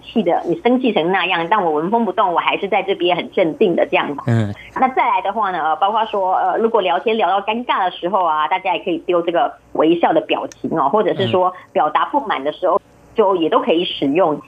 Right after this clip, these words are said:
Speaker 1: 那其实这个微笑的表情哦，就是在大陆是被解读成假笑，这个并不是最近才有的事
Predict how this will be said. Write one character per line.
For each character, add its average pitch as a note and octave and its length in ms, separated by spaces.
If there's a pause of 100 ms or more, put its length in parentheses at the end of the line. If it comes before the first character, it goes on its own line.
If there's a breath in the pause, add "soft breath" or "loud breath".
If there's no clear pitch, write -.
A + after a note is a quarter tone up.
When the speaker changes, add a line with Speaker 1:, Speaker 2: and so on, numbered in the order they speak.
(200 loud breath)
Speaker 1:
那 F4+ 140
其 - 80
实 G4 280
这 G#4 80
个 D#4+ 120
微 A#3+ 320
笑 D#4 160
的 A3+ 100
表 E3+ 260
情 D#3+ 280
哦， D#3 160
就 A#3+ 120
是 A#3+ 80
在 B3 180
大 A3+ 260
陆 G3 200
是 E3+ 200
被 G3 160
解 E3 300
读 D3+ 180
成 D#3 280
假 D#3+ 120 (240)
笑， F3 180
这 F3+ 100
个 - 240
并 C#4 200
不 F#3 100
是 G3 320 (180)
最 B3 140
近 A3 160
才 D3+ 160
有 F#3 100
的 C#3+ 140
事 - 180